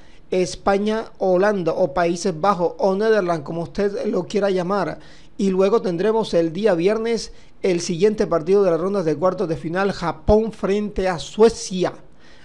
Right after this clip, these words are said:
Japón frente a Suecia. Japón es otra de las selecciones no europeas clasificadas junto con Colombia y junto con Australia. De las ocho, cinco son europeas, una es asiática y la otra es,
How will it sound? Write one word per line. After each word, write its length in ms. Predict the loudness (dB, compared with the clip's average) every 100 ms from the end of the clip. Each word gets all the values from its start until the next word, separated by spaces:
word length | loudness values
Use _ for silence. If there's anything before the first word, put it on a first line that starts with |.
| -6
Japón 480 | 0 0 0 0 0
frente 380 | -2 -2 0 -2
a 100 | -2
Suecia. 640 | -2 -2 0 0 0 -2 -10 -20 -10
Japón 480 | -6 0 2 2 0
es 260 | 0 -2
otra 300 | -4 -2 0
de 80 | 0
las 120 | 0
selecciones 520 | 0 -2 -2 -2 -2 -2
no 300 | -2 0 2
europeas 520 | 2 2 2 0 0
clasificadas 800 | -4 -4 -4 0 2 2 0 -6 -16 -20 -6
junto 420 | 0 0 0 0
con 200 | 0 0
Colombia 500 | 2 2 0 -2 -4
y 120 | -4
junto 420 | -4 -4 -2 -4 0
con 220 | -2 -2
Australia. 600 | -6 2 4 4 0 -4
De 200 | -2 0
las 360 | 0 -4 -14 -18 -20 -20 2
ocho, 560 | 6 6 6 4 4 -4
cinco 460 | -4 -2 0 -2
son 200 | -2 -2
europeas, 680 | 2 2 2 2 2 2 -2 -12 -20 -6 4
una 320 | 6 6 0
es 100 | -2
asiática 760 | -2 0 0 0 0 0 0 -4 -18 -4
y 120 | -2
la 200 | 2 4
otra 380 | 4 4 2 4
es, 260 | 2 0